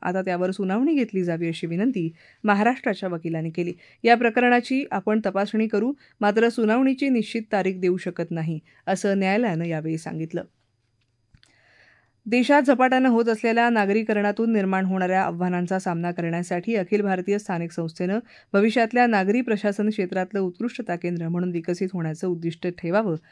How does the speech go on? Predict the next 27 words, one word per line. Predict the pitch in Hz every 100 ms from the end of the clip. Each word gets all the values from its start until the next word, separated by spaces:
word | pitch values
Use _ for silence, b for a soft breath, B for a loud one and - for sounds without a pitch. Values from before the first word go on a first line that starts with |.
| b b
असं | 214 233
आवाहन | 202 202 208 220 233
राज्यपाल | 202 202 214 220
जिष्णुदेव | 196 190 196 180 170 170
वर्मा | 226 202 151 b b
यांनी | 202 196
आज | 170 160
केलं. | - 180 170 B B
या | 226
संस्थेच्या | 240 233 220 247 247
पदवीदान | 247 208 202 208 202
समारंभात | 208 185 185 185 185 202
ते | 196
आज | 170 170 170
मुंबईत | 170 165 185
बोलत | 190 160 -
होते. | - - b b b b -
निवडून | 240 254
आलेले | 277 240 233 247
लोकप्रतिनिधी | 226 214 220 226 220 214 214
आणि | 254 214 196
नगरपालिकेच्या | 202 208 285 220 190 190 190 196
कर्मचाऱ्यांसाठी | 190 180 180 180 170 165 190 208 175 156 b b
अल्पकालीन | 202 214 247 247 254 262
कौशल्यवृद्धी | 233 208 262 277 254 220 214
कार्यक्रम | 208 180 175 185
विकसित | 190 175 180